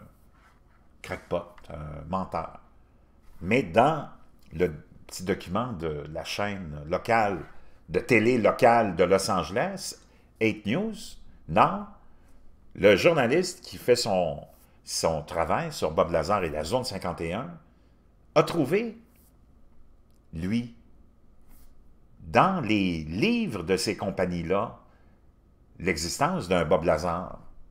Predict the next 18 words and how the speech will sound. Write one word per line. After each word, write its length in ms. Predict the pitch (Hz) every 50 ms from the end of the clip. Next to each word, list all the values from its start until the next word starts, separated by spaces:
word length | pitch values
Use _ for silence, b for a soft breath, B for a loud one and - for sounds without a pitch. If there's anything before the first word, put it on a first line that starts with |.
| - - - - - - -
effectivement 800 | 85 78 76 - - 90 - - 85 78 71 80 90 107 117 71
embauché 580 | 82 82 80 85 82 76 73 - - 98 110
et 40 | 104
scientifique 500 | - - 90 78 73 - - - 87 - - - - - -
qui 300 | - - - - - -
collaborait. 500 | 98 87 78 76 73 73 69 71 80 78
Donc, 400 | 78 80 113 131 143 - - - b b b b b b b b b b b b b b - -
c'est 180 | - - -
à 60 | 92 80
vous 140 | 80 113
de 60 | - -
tirer 300 | - - 107 92 92 95
vos 160 | 95 95 82
propres 240 | - 95 95 - -
conclusions. 580 | - 92 82 - - 85 73 78 87 85 71 - - - - - - b b b b b b b b b b b b b - _ _ _ _ _ - - - _ - - _ - - -
Bob 220 | 85 101 82 92
Lazar 360 | 104 92 87 107 123 139 139
affirme 680 | 123 - - - 147 160 180 185 156 110 82 76 73 73